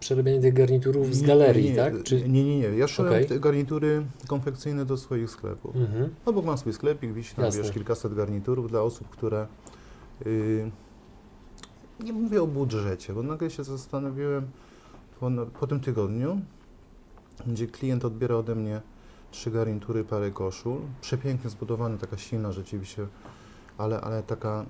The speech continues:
Speaker 2: mm, klasyczna sylwetka męska. Założył tą koszulę marynarkę, mi prawie fajnie, jak to leży, jak to wszystko pasuje.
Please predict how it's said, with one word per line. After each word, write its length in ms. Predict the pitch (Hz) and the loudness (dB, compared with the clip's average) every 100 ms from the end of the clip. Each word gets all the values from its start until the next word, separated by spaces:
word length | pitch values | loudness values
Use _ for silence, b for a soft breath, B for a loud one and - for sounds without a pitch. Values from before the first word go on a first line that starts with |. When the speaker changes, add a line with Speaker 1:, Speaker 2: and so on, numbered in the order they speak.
| 127 | -10
Speaker 2:
mm, 180 | 110 104 | -8 -8
klasyczna 520 | 101 110 - 107 104 | -8 -8 -6 -8 -6
sylwetka 540 | 98 98 95 95 - 98 | -8 -6 -6 -6 -8 -6
męska. 420 | 90 90 - 131 185 - b b b b b - - - 113 | -6 -8 -10 -10 -10 -14 b b b b b -20 -20 -14 -6
Założył 360 | 127 127 127 | 0 0 0
tą 120 | 120 | -4
koszulę 360 | 113 117 - 123 | -4 -6 -4 -2
marynarkę, 420 | 120 120 120 - | -2 -2 -4 -4
mi 60 | 120 | -6
prawie 200 | 120 117 | -4 -6
fajnie, 360 | - 123 113 | -4 -4 -2
jak 80 | 101 | -4
to 120 | - | -4
leży, 260 | 101 101 87 | -4 -4 -6
jak 80 | 90 | -8
to 80 | 101 | -8
wszystko 320 | 120 - 117 | -10 -6 -6
pasuje. 560 | 104 101 107 110 131 | -6 -8 -6 -4 -6